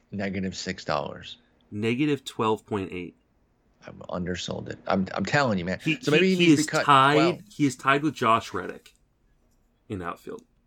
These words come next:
Speaker 1: Like, does he need to be cut in twelves then, too?
Speaker 2: I think he
Speaker 1: Or at least
Speaker 2: does.
Speaker 1: considered?
Speaker 2: <laughs> Yeah.
Speaker 1: Like,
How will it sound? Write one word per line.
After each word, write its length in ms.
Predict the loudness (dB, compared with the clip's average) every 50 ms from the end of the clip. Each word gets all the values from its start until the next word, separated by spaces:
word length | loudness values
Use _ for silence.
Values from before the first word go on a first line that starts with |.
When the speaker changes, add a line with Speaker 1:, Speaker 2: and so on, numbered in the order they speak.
| _ _ _ _ _ _ _ _ _ _ _ _ _ _ _ _ _ _ _ _ _ _ _ -4
Speaker 1:
Like, 260 | -4 -4 -4 -8 _ _ _ _ _ _ _ _ -12
does 160 | -10 -10 -8
he 60 | -8
need 140 | -10 -10 -10
to 60 | -10
be 80 | -10 -8
cut 220 | -4 -4 -6 -6
in 80 | -6 -10
twelves 380 | -6 -2 -2 -2 -2 -4 -6 -8
then, 200 | -8 -6 -6 -6
too? 300 | -4 -4 -4 -4 -6 -8 _ _ _ _ _
Speaker 2:
I 100 | -12 -10
think 200 | -4 -2 -2 -2 -2
he 80 | -2
Speaker 1:
Or 60 | -2 0
at 60 | 0
least 160 | 2 2 0
Speaker 2:
does. 80 | 0 -2
Speaker 1:
considered? 600 | -4 -6 -6 -2 0 0 0 0 0 -4 -6 -8
Speaker 2:
<laughs> 60 | _ -12 -12 -8 -6
Yeah. 180 | -4 -4 -4 -2 0
Speaker 1:
Like, 220 | 0 0 0 -2